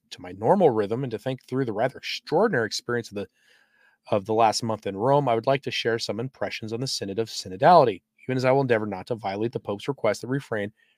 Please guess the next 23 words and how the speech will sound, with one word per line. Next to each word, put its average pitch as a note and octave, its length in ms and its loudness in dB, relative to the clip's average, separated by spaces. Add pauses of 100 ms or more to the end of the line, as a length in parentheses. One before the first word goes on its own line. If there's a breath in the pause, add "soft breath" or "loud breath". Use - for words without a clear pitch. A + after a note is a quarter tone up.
(120)
from C#3 80 -8
tar-, B2+ 280 4 (100)
talking C3 380 4
about G#2+ 180 0
particular A#2 340 -2
participants - 600 -4
and G2+ 100 -10
votes. A2+ 340 -2 (2250)
So - 140 4
I A#2 80 8
limit C3 240 4
myself B2 300 2
to G#2 80 -8
commenting B2 480 0
on A2 80 -4
the G2+ 80 -2
published A#2+ 460 0
document G2 500 -6
that A2 120 -10
the - 80 -16
Synod D#3 320 -2
members A#2 320 -2
approved B2 460 -2